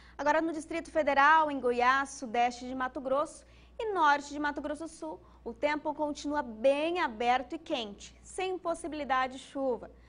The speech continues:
No interior nordestino, o ar seco ganha mais força. No oeste de Pernambuco, sul do Piauí e Ceará, e em grande parte da Bahia, tem muito sol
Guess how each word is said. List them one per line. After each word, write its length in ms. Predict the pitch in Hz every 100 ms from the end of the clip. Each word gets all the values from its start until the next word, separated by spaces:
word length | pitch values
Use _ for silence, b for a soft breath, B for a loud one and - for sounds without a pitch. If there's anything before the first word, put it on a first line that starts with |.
| B B -
No 60 |
interior 400 | 392 381 359 330
nordestino, 880 | 311 330 320 311 - 330 349 339 349
o 140 | - 262
ar 260 | 269 294
seco 400 | 294 - 285 285 269 220
ganha 400 | 226 269 330 339
mais 300 | 320 381 -
força. 500 | 302 226 202 - - B B B B
No 120 | 440 349
oeste 340 | 294 277 269
de 80 | 262
Pernambuco, 840 | 277 269 262 247 302 320 320 294
sul 320 | - - 339
do 120 | 302 294
Piauí 640 | 269 247 240 233 247 330
e 80 | 233
Ceará, 520 | 226 269 262 240 269 -
e 80 |
em 120 | 349 330
grande 340 | 320 359 359
parte 400 | 359 311 277 285
da 100 | 269
Bahia, 460 | 294 330 254 247 - B B -
tem 160 | 349
muito 400 | 320 277 311 330
sol 500 | 320 - 247 233 240